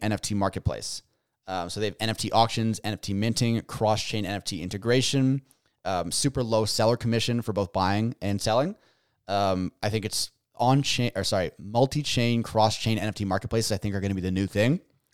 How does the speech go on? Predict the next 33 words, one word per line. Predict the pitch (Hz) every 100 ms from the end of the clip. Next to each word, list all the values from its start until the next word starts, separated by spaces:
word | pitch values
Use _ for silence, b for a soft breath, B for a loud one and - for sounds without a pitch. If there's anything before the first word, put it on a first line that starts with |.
| -
OpenSea | 117 107 113
is | 98 90
Ethereum, | 120 123 120 110 113 -
Solana | - 101 95 92
to | 90
Solana, | - 98 113 120 117 117 _ _ _ _ _ _
but | 110 -
cross-chain, | - 110 123 - 117 104 95
multi-chain | 101 110 120 - 110 107 107
interoperability | 113 110 104 101 87 104 117 110
is | 95
such | 104
a | 92
huge | 107 -
trend | - 107 90
in |
crypto | - 117 143
right | 143 139
now, | 143 185 240 _ b b b b -
you |
know, | 107
people | 101 127 127
are | 117
gonna | 110
wanna | 104 113 107
trade | - 127 120
their | 104 98
degen | 90 110 110 101 98 -
ape | 107 98 87
on | 87
Solana | - 95 110 110 87 87 - _ _ _ _ _ _ _
for, | 101
uh, | 95